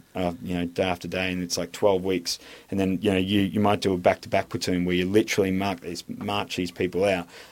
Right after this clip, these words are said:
and the next day you're getting guys, you know, come off the, come off the bus. Um,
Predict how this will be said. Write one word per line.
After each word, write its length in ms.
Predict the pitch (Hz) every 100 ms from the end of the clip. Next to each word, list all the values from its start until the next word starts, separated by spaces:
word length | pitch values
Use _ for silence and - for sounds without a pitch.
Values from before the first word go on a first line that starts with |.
| -
and 100 | 95
the 80 | 98
next 280 | 98 -
day 200 | 101 92
you're 140 | 90 87
getting 240 | 92 90
guys, 460 | 85 87 87 - - -
you 100 | 90
know, 100 | 87
come 220 | - 95
off 160 | 87 -
the, 340 | 92 92 87 -
come 160 | 92 85
off 120 | -
the 60 | 85
bus. 380 | 87 - - - - - - -
Um, 380 | 95 90 90